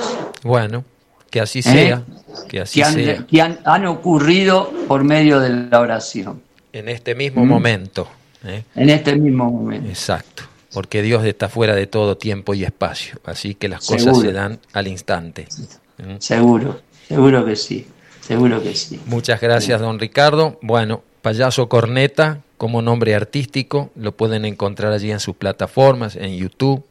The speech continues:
Speaker 1: ya hemos subido
Speaker 2: En
Speaker 1: acá,
Speaker 2: Instagram.
Speaker 1: en Instagram, y este, y también su, su,
Speaker 2: En
Speaker 1: este,
Speaker 2: Facebook, todo, Facebook.
Speaker 1: y su WhatsApp para que la gente envíe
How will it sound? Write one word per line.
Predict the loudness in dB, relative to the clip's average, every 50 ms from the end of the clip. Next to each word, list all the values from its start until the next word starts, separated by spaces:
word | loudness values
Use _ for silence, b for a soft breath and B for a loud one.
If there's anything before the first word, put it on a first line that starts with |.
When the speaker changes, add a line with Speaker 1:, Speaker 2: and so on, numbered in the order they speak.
| b b b b b b b _
Speaker 1:
ya | -6 -2 -2 -2
hemos | -2 -4 -4 -4
subido | -4 -2 -2 0 4 6
Speaker 2:
En | 6
Speaker 1:
acá, | 6 6
Speaker 2:
Instagram. | 4 2 2 4 4 4 4 4 2 0 -2 -2 -6 -8
Speaker 1:
en | -8 -6 -4 -2
Instagram, | -2 -2 -2 -2 0 0 2 2 2 0 -2 -2 -6 -10 _ _ _ _
y | -4 -2 -2 -2
este, | -2 -4 -4 -2 0 0 2 0 -2 -4 -6 -8
y | -10 -6
también | -6 -6 -6 -4 -4 -2 -2 -2 -2 -4 -8 -12 -14 -12
su, | -10 -8 -6 -6 -6 -6 -8 -8 -10 -10 -12 -12
su, | -4 0 2
Speaker 2:
En | 2
Speaker 1:
este, | 2 4 4 2
Speaker 2:
Facebook, | 4 4 2 0 0 0 0 -2 -2 -4 -10 -18 -20 -2
todo, | 2 4 4 6 4 2 0 -4 -10 -14 -8 _
Facebook. | 0 0 2 0 -2 -4 -6
Speaker 1:
y | -8
su | -6 -6 -6 -4
WhatsApp | -4 -4 -4 -2 -2 -2 -2 0
para | 0 0 0 0
que | 0 -2
la | -4 -4 -6
gente | -4 -4 -4 -4 -6 -4 -4 -2 -2 -2 -2 -6 -8 _
envíe | -12 -12 -8 -6 -4 -2 0 -2 -2